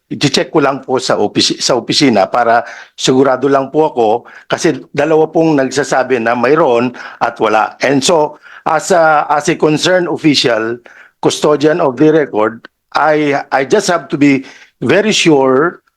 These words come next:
para po, ah, para po hindi po ako malagay sa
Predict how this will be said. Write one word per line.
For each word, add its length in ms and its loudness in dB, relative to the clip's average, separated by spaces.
para 240 0
po, 320 2
ah, 800 0
para 240 -2
po 320 -2
hindi 240 0
po 160 2
ako 160 -4
malagay 480 0
sa 320 -2